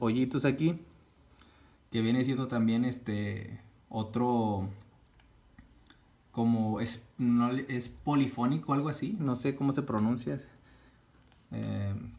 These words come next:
bueno, que tiene varios, varios lados, eh, omnidireccional. Hay unos que son direccionales nada más, este es omnidireccional, o sea que abarca todo este, todo este lado. Y este también. Eh,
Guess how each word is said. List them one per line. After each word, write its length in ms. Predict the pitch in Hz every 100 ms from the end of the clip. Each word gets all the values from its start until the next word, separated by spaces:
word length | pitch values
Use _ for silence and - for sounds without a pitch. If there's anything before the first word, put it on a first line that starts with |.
| -
bueno, 300 | - 127 123
que 120 | 117
tiene 320 | 107 120 131 135
varios, 460 | 131 135 131 -
varios 340 | 123 123 139 131
lados, 720 | 120 107 117 120 117 - 120 120 - - - - - - - -
eh, 120 | -
omnidireccional. 1300 | 117 135 143 143 139 131 123 117 120 113 127 123 101 - - - - - -
Hay 140 | 120
unos 180 | 135 151
que 120 | 151
son 420 | 143 143 147 151
direccionales 680 | 139 135 117 - 117 123 143
nada 220 | 131 120
más, 260 | 117 147 - - - -
este 160 | 117 117
es 140 | - -
omnidireccional, 920 | 135 123 127 120 110 113 117 131 131
o 80 | 123
sea 180 | 127 117
que 80 |
abarca 460 | 113 113 120 139 135
todo 240 | 127 123
este, 500 | 127 - 139 117 101 - - - - -
todo 220 | 120 120
este 240 | 117 -
lado. 340 | 120 101 101 101 - - _ _ _ - - - - _ -
Y 180 | 117 113
este 200 | 107 120
también. 400 | 131 151 180 - - _ _ _ - _ _ _ _
Eh, 560 | 120 120 120 110 -